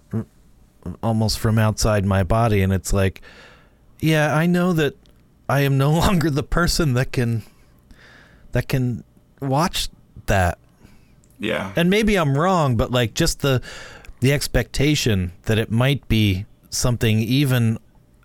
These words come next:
Speaker 1: one order of magnitude removed from Antichrist is like,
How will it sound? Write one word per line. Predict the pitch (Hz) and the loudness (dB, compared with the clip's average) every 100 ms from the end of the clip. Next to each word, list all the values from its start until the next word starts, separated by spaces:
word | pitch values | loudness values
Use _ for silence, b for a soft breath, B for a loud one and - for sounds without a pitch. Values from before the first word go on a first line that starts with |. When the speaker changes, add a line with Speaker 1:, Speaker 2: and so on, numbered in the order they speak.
| 50 | -8
Speaker 1:
one | 120 113 147 160 | -2 0 2 2
order | 135 131 123 120 | 2 0 2 2
of | 107 | 0
magnitude | 117 113 113 104 98 117 110 98 | 0 0 2 0 0 0 2 2
removed | 92 117 143 151 - | 2 2 2 0 0
from | 104 95 | -2 0
Antichrist | 92 - 92 - 95 90 87 95 | 0 -2 -4 -2 0 0 0 -2
is | 87 | -2
like, | 87 87 87 | 0 0 -2